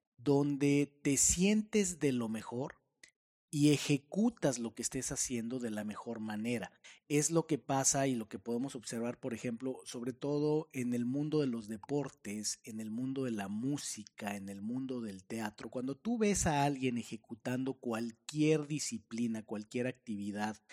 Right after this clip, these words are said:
en total concentración, en un estado completo de apoderarse de la situación sin distracciones, generalmente estamos ante un estado de flow. Piensa en un deportista extremo, en un ciclista que va,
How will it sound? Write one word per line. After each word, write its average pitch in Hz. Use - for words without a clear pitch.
en 147
total 165
concentración, 123
en 139
un 170
estado 156
completo 151
de 135
apoderarse 135
de 131
la 117
situación 131
sin 120
distracciones, 123
generalmente 139
estamos 131
ante 117
un 120
estado 117
de 101
flow. 95
Piensa 131
en 127
un 127
deportista 120
extremo, 131
en 117
un 120
ciclista 127
que 113
va, 120